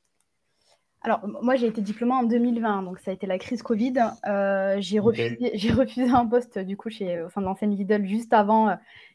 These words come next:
Speaker 1: qu'il y ait le confinement et que tout se passe. Euh, donc, concrètement, c'était vraiment par hasard, je recherchais du travail.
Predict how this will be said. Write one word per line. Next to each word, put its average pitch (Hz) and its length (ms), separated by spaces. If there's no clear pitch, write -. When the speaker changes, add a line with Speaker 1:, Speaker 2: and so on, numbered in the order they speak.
Speaker 1:
qu'il - 140
y - 0
ait 202 60
le - 40
confinement 214 560
et 208 140
que 180 280
tout 226 200
se 220 120
passe. 214 300
Euh, 185 580
donc, 214 240
concrètement, 233 540
c'était 202 200
vraiment 214 240
par 226 260
hasard, 226 400
je 202 80
recherchais 214 360
du 220 160
travail. 196 460